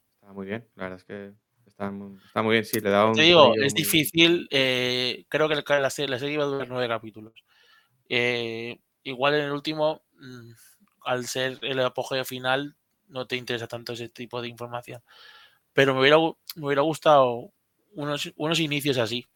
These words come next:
Speaker 2: en todos los capítulos. Que no fueran muy largos, ¿no? Como, pero entiendo que era muy difícil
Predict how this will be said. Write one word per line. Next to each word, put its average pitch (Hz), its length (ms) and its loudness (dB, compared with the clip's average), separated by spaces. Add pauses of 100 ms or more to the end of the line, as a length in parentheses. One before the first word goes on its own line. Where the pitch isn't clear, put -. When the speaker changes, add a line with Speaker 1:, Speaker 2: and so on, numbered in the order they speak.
(440)
Speaker 2:
en 123 200 -6
todos 135 140 2
los 127 120 0
capítulos. 117 640 -6 (760)
Que 113 120 4
no 123 100 2
fueran 131 280 6
muy 117 160 -2
largos, 135 560 2 (580)
¿no? 127 260 -12 (760)
Como, 113 680 -6
pero 127 280 2
entiendo 143 400 0
que 156 60 2
era 156 100 0
muy 151 120 -4
difícil 135 540 -6